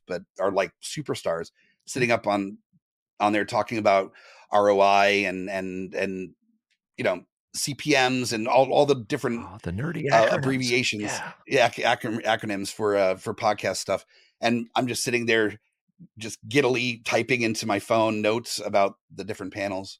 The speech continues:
Speaker 1: But, um, really, it's a place to learn and also just to recognize you're not the only one that's dealing with the stuff you're dealing with as a podcaster. You know, we all have those moments of self-doubt or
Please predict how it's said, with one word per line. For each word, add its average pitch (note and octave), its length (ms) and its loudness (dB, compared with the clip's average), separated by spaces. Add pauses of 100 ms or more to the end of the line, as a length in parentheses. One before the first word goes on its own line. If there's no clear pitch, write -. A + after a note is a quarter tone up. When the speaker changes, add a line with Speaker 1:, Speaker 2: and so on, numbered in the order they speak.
Speaker 1:
But, G2 200 -4 (580)
um, A2 300 0 (140)
really, F#3+ 280 2
it's C#3+ 160 -2
a C3 60 -4
place - 440 -6 (300)
to D#3+ 100 2
learn D#3 380 4
and D3 180 0
also D3 340 0
just D#3 360 -4
to D#3 260 -4 (460)
recognize C3+ 640 -2
you're B2 240 -2
not F#3 180 0
the C3+ 120 -6
only C#3 140 -2
one A2 200 -4
that's G#2 200 -10 (600)
dealing C#3 320 0
with A2 120 -6
the G#2+ 60 -8
stuff G#2+ 260 -6
you're G#2 100 -6
dealing A#2 300 -2
with F#2+ 120 -4
as F#2 140 -4
a F#2+ 40 -14
podcaster. G2+ 800 -12
You F2+ 80 -12
know, G2+ 80 -8
we A#2 160 -4
all A#2+ 240 6
have G#2+ 300 4
those G2 200 -4
moments G#2 460 -2
of G2 400 2 (680)
self-doubt G2 640 2 (100)
or G#2 280 2